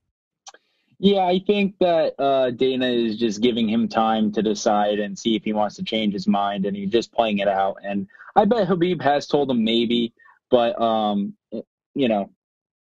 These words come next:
that's Khabib's maybe. I think Dana White's staying hopeful,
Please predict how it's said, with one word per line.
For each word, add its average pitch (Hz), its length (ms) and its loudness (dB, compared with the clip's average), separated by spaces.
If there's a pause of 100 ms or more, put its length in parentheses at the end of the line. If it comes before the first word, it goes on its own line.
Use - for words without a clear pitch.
(160)
that's 139 480 -2
Khabib's 117 420 -2
maybe. 95 400 -2 (400)
I 120 140 2
think 147 200 -2
Dana 139 240 0
White's 131 240 0
staying 127 280 0
hopeful, 175 560 0